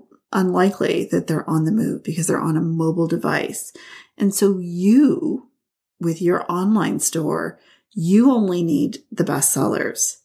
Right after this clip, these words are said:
but you need depth in those best sellers. So if you're a brick and mortar store, you might have, you know, a thousand items and you have two or three of each of them. And if you build your online store like that, you're gonna be really inventory heavily, have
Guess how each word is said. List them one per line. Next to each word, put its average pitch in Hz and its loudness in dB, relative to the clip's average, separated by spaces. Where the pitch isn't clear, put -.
but - -2
you 180 4
need 175 0
depth - -6
in 165 -2
those - -2
best - -4
sellers. - -4
So - 4
if 226 6
you're 285 8
a 226 4
brick 214 2
and 208 8
mortar 220 6
store, 175 2
you 175 4
might 175 -4
have, 170 -2
you 170 0
know, 151 -2
a 170 -6
thousand 180 0
items 185 2
and 170 -2
you 175 -2
have 175 -2
two - 0
or 165 2
three - -6
of 202 -2
each 156 0
of 131 -4
them. - -8
And 240 4
if 262 2
you 294 6
build 269 4
your 254 4
online 196 0
store 196 -2
like 196 -2
that, 208 -4
you're 190 4
gonna 202 4
be 180 4
really 196 4
inventory 185 -4
heavily, 180 0
have 175 -4